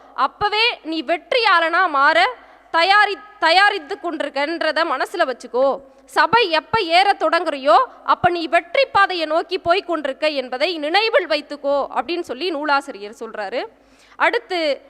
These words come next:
நூற்றி இருபத்தி இரண்டாவது பொருள் செல்வம் என்கிற ஒரு அதிகாரத்துல சொல்றாரு. எதை செல்வம்னு நம்முடைய நூலாசிரியர் சொல்றாரு அப்படின்னா, எதை வைத்து ஒரு மனிதனை எடை போடணும் சொல்-, அப்படின்னு சொல்றாரு பாத்தீங்கன்னா,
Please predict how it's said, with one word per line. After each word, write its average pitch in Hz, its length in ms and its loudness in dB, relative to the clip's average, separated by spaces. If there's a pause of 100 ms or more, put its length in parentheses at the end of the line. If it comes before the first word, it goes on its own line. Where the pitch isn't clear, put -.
நூற்றி 392 460 -2
இருபத்தி 381 460 -2
இரண்டாவது 311 680 -2
பொருள் 370 320 0
செல்வம் 339 480 -4
என்கிற 262 340 -6
ஒரு 240 160 -4
அதிகாரத்துல 247 600 -4 (100)
சொல்றாரு. 185 240 -12 (500)
எதை 370 380 2 (180)
செல்வம்னு 392 500 0
நம்முடைய 302 440 -4
நூலாசிரியர் 294 760 -4
சொல்றாரு 240 380 -2
அப்படின்னா, 220 420 -2 (460)
எதை 349 380 2
வைத்து 415 440 0
ஒரு 311 160 2
மனிதனை 330 440 0 (600)
எடை 339 340 2
போடணும் 262 520 0 (160)
சொல்-, 285 160 -6 (100)
அப்படின்னு 320 400 -4
சொல்றாரு 269 360 -2
பாத்தீங்கன்னா, 220 580 -6